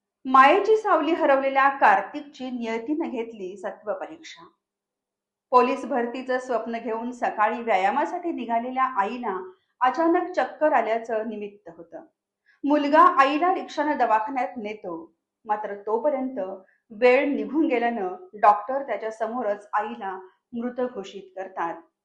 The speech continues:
आणि क्षणात तो मातृछत्रापासून पोरका होतो. समोर दुःखाचा डोंगर कोसळलेला असतानाच त्याला दहावीचा पेपरही द्यावा लागतो आणि दहावीचा परीक्षार्थी असलेला तो नियतीनं घेतलेली सत्व परीक्षाही देतो.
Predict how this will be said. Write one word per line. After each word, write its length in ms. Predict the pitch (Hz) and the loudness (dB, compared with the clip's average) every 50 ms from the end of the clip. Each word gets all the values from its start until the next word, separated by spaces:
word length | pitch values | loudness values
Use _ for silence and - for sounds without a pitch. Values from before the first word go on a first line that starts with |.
| _ _ _ _ _ - | _ _ _ _ _ -12
आणि 140 | 208 220 220 | -10 -10 -10
क्षणात 440 | 214 - - 277 262 - - 208 - - - - - _ _ | -10 -6 -4 2 4 4 4 4 2 0 -6 -14 -20 _ _
तो 80 | 285 285 | -4 0
मातृछत्रापासून 1160 | 262 247 233 226 - - 320 320 320 339 - 262 262 277 277 277 269 269 277 226 196 196 214 | 4 6 6 6 4 2 -2 -2 -2 -4 0 4 4 4 4 4 0 -2 -4 -8 -8 -8 -12
पोरका 500 | - - _ - 208 180 165 - - 147 | -16 -12 _ -4 -4 -4 -4 -6 -8 -10
होतो. 380 | - - - - - - _ _ _ _ _ _ _ _ _ _ _ _ _ _ _ _ _ _ _ _ _ _ _ _ - | -12 -12 -16 -20 -20 -20 _ _ _ _ _ _ _ _ _ _ _ _ _ _ _ _ _ _ _ _ _ _ _ _ 2
समोर 320 | 320 277 277 311 330 330 | 2 4 4 4 2 0
दुःखाचा 560 | 330 - 302 302 - - - 302 311 381 403 | 0 -4 -6 -6 -8 -6 -4 -4 0 2 2
डोंगर 420 | 339 302 277 262 254 247 294 339 - | 4 4 4 2 4 4 4 4 4
कोसळलेला 560 | - 330 330 330 320 311 311 302 302 294 285 | 2 -2 -2 -2 0 2 2 4 4 4 2
असतानाच 640 | 277 285 - - 311 294 277 277 370 - - - _ _ _ _ _ _ _ _ | 0 0 -2 -6 -6 -4 -4 -4 -4 -4 -6 -12 _ _ _ _ _ _ _ _
त्याला 320 | 277 254 254 269 269 - - | 2 2 4 2 2 0 0
दहावीचा 540 | 226 220 220 247 302 285 269 262 254 277 269 | -2 -2 -2 -2 -4 -4 -6 -6 -6 -4 -4
पेपरही 560 | 269 269 - 214 202 - 208 208 214 220 202 | -4 -4 -4 -6 -4 -4 -6 -8 -8 -10 -12
द्यावा 280 | 190 190 156 - 170 165 | -10 -10 -8 -8 -8 -8
लागतो 500 | 180 233 - - _ 233 185 190 185 - - _ _ _ _ _ | -10 -10 -12 -14 _ -12 -12 -12 -12 -14 -18 _ _ _ _ _
आणि 200 | - 208 208 208 | -10 -8 -8 -6
दहावीचा 520 | 202 214 220 220 247 254 302 302 302 311 - | -6 -6 -6 -4 -4 -6 -6 -4 -2 -4 -4
परीक्षार्थी 640 | - 220 208 208 202 - 247 233 226 233 - 262 214 | -2 -4 -6 -6 -6 -4 -4 -4 -4 -4 -6 -8 -8
असलेला 380 | 214 - - 208 208 208 208 | -8 -8 -10 -8 -4 -4 -4
तो 540 | 214 214 - - 226 208 180 180 185 - _ _ _ _ 240 | -4 -6 -6 -4 -4 -4 -4 -6 -10 -14 _ _ _ _ -10
नियतीनं 540 | 233 233 233 247 254 254 302 285 277 254 | -6 -6 -4 -4 -4 -4 -4 -2 -2 -4
घेतलेली 460 | - - 220 208 202 - 233 220 240 240 | -6 -6 -8 -8 -8 -10 -10 -10 -10 -8
सत्व 320 | - 226 - - 208 202 | -6 -6 -6 -6 -6 -6
परीक्षाही 520 | 202 202 190 185 185 - 220 - - - | -6 -6 -8 -8 -10 -12 -14 -14 -14 -14
देतो. 240 | 165 156 - - _ | -16 -16 -18 -20 _